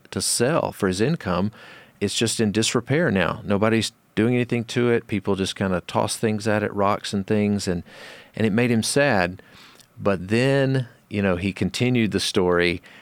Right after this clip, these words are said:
and he talked about what a joy it was to stay faithful, the joy that their family has, where they're at now. And he talked about his second grade son, who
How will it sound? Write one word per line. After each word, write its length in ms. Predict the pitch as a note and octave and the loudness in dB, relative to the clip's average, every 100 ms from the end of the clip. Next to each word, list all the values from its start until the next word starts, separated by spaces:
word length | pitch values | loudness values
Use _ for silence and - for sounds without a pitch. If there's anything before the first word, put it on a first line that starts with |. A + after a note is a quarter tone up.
| - | -8
and 100 | G#2 | -2
he 60 | G2 | -2
talked 280 | - A2 - | 0 0 2
about 200 | G2+ - | 0 2
what 160 | G#2 | 0
a 80 | F#2+ | 0
joy 420 | F2 F#2+ G2 G2+ | 0 0 2 2
it 140 | G2 G2 | 0 0
was 360 | F#2 F2+ - | 0 0 -2
to 340 | - F2+ E2+ E2+ _ _ | -4 -2 -2 -6 _ _
stay 340 | - - F#2 A#2 | -8 -2 -2 0
faithful, 640 | G#2 F#2 - G2 F2+ F2+ - _ | -2 -2 -2 -2 0 -2 -10 _
the 100 | F#2 | -8
joy 340 | E2 G2+ G2+ A2+ | -4 0 2 2
that 140 | A#2+ | 0
their 120 | A2+ | -2
family 400 | A2+ G#2+ G#2+ A2 | -2 -2 0 -2
has, 400 | G2 F#2+ F2 F2+ | -2 -2 -2 -2
where 160 | F2+ F#2 | 0 0
they're 160 | G2+ G#2 | 2 0
at 160 | G#2+ | 0
now. 460 | G2+ F#2 F2+ E2+ E2+ - - - - | -2 0 0 0 -4 -14 -20 -20 -6
And 100 | G2+ | -2
he 60 | F#2 | -2
talked 340 | - D#3+ F#3 | 0 -2 0
about 200 | F3+ D3 | 0 0
his 160 | A2 G2 | 0 0
second 540 | - A#2 A2 C3 B2 | 0 0 0 -2 -4
grade 340 | - G2+ F#2+ F2+ | -2 0 0 -2
son, 500 | - G#2+ F#2+ F2+ F2 | -2 2 2 2 0
who 380 | E2 F#2+ F#2 | 0 0 0